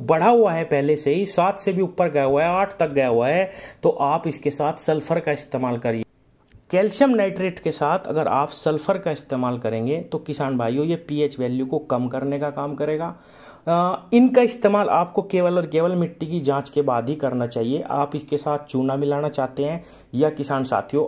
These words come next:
आप सल्फर का इस्तेमाल इसके साथ करना चाहते हैं। किसान भाइयों, गन्ने के साथ साथ जितनी भी ऐसी फसलें हैं जो हमें जड़ से लाभ पहुंचाती है, जो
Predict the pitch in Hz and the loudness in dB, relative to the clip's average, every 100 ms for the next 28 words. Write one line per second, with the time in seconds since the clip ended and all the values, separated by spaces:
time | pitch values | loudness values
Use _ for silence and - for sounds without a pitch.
0 | - 135 151 - - - 139 139 139 131 | 0 0 -2 -6 -6 0 0 0 -4 -4
1 | 120 - 113 117 131 127 - - 123 131 | -6 -6 -4 -2 -2 -4 -8 -4 -4 -4
2 | 123 117 104 - - _ _ _ _ _ | -8 -6 -8 -8 -10 _ _ _ _ _
3 | _ - 208 269 269 220 226 254 214 220 | _ -10 -2 2 4 4 4 4 4 4
4 | 247 269 226 170 170 - 220 170 180 202 | 2 2 2 2 0 0 0 0 -2 0
5 | 220 202 208 220 220 - _ _ _ _ | 0 0 0 -2 -4 -10 _ _ _ _
6 | _ _ - 156 160 254 - 175 165 151 | _ _ -2 -2 0 -2 0 -4 0 0
7 | 139 165 175 - - - 131 131 202 165 | 0 -4 -8 -18 -18 -10 -6 2 2 2
8 | 160 185 202 196 - 123 113 180 190 208 | -2 0 0 -2 -4 -2 2 2 2 -2
9 | 180 160 156 147 139 127 - 143 170 143 | 0 0 0 -4 -2 -6 -4 -2 -2 0
10 | 175 190 - | -2 -2 -4